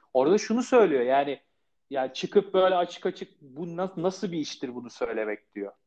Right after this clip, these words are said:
E, alacaksan diyor satarsa alırsın. Yani Başakşehir satarsa alırsın.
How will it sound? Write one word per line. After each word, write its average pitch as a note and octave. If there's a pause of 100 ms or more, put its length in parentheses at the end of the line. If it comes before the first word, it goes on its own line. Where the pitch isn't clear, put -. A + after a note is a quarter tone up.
(580)
E, B2+
alacaksan D3+
diyor G#3+
satarsa A3+
alırsın. C#4 (840)
Yani A2
Başakşehir C3
satarsa B2+
alırsın. B3